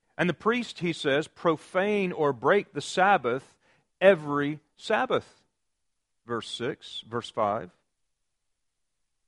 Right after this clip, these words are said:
How the priest in the temple, they profane the Sabbath, and yet they are blameless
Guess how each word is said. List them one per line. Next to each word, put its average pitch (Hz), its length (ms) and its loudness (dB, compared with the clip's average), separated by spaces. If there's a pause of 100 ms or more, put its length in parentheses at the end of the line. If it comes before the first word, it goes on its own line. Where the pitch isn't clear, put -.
(220)
How 156 120 4
the 143 100 -2
priest 170 360 -4
in 165 80 -4
the 135 60 -6
temple, 156 300 -2
they 139 120 0
profane 139 520 -2
the 135 80 -10
Sabbath, 143 300 -2
and 156 180 -4
yet 190 380 2
they 202 220 2
are 160 360 4
blameless 151 1120 -6